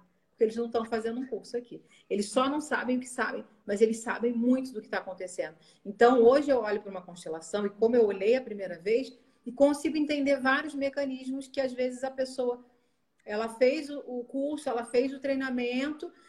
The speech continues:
ela replica aquilo muito bem, ela até tem um bom resultado, mas da onde realmente vem daqui? Vem só do Bert? Não veio.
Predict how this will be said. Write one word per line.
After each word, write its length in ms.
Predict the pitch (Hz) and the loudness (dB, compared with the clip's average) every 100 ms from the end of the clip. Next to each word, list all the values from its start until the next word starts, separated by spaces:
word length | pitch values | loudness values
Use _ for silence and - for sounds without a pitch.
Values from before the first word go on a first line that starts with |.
| _ | _
ela 200 | - 233 | 0 2
replica 540 | 254 254 254 277 330 320 | 4 2 2 -4 -2 -6
aquilo 320 | - 285 269 | -6 -4 -2
muito 260 | 254 254 | -4 -4
bem, 260 | 220 214 247 | -2 0 2
ela 140 | 240 | 0
até 240 | 233 254 294 | 0 0 0
tem 220 | 320 320 | 0 -2
um 80 | 294 | 2
bom 160 | 247 254 | 2 2
resultado, 720 | 254 254 233 247 247 294 330 _ _ _ _ _ _ _ | -2 -6 -6 -2 -2 -2 -10 _ _ _ _ _ _ _
mas 220 | 277 370 | -4 -2
da 100 | 381 | 0
onde 320 | 415 494 523 453 - | -2 -2 -6 -10 -12
realmente 440 | 277 302 285 285 269 | -10 -8 -8 -8 -4
vem 220 | 262 254 | -2 0
daqui? 360 | 247 - 214 202 240 226 220 | -2 -4 -6 -4 -8 -8 -10
Vem 300 | 220 214 359 | -2 4 6
só 280 | 427 349 320 | 6 4 4
do 140 | 240 | 6
Bert? 320 | 226 262 269 226 | 6 4 0 -4
Não 200 | 247 247 | -4 -4
veio. 680 | 208 220 226 269 269 160 | 0 0 0 -2 -4 -6